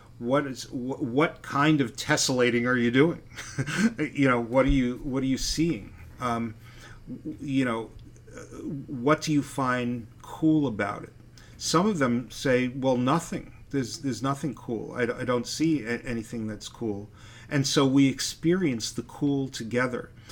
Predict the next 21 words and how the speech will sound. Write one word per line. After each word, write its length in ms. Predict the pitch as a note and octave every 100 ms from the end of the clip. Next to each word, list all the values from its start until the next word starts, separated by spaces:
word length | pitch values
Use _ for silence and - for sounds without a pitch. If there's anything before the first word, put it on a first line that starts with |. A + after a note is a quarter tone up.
| - -
There 120 | C#3
was 160 | C3+ A#2+
one 320 | C3 D#3+ E3+
young 340 | D3 C3+ C3
person 640 | - C#3 B2+ - B2+ B2 A#2+
that 140 | C3 B2+
I, 160 | A#2 -
that 140 | A#2 A#2
I 80 |
spoke 440 | G#2+ - A#2+ G#2+ -
with, 300 | A2+ - - - - - - - -
um, 380 | B2 A#2 A#2 A2+ - - - -
who, 520 | C#3 B2+ A#2+ A#2+ A#2+ - - - A2 -
who, 440 | C3 B2+ A#2+ G#2+ G#2+
um, 480 | B2 A#2 A#2 A2 - - - - - D#3 B2+
did 920 | C#3 C#3 B2+ - - - D#3+ C#3+ D#3
micro 640 | C#3 C3 C#3+ E3+ - B2
te-, 160 | - A#2+ - -
tessellation. 800 | - A#2 - A2 G2+ - G#2 F#2 -
So, 420 | - C3 A#2+ A#2
so 440 | - C3+ A#2+ A#2